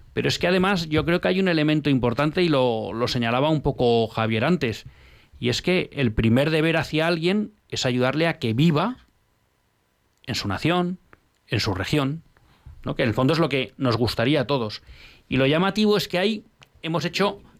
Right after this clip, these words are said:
gran dejación de funciones, ¿no? Y ahora tratamos de vender que,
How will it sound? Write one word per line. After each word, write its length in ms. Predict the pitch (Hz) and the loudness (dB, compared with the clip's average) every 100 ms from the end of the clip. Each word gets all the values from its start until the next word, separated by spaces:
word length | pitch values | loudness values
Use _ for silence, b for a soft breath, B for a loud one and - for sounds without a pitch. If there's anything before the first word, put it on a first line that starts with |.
| _ | _
gran 400 | 170 139 175 202 | -2 0 2 2
dejación 440 | 190 175 143 185 | 0 -2 0 2
de 80 | 175 | 2
funciones, 580 | 156 135 - 143 117 110 | 2 0 0 -2 -2 -4
¿no? 160 | 151 - | -6 -6
Y 140 | 156 143 | -2 0
ahora 300 | 180 196 - b b b b | 2 0 -4 b b b b
tratamos 480 | - 135 170 185 190 | -4 -2 0 0 0
de 80 | 185 | 0
vender 460 | 180 180 196 190 - | 0 2 0 0 -2
que, 920 | 147 139 131 127 123 120 120 117 | 0 0 0 0 -2 -4 -4 -4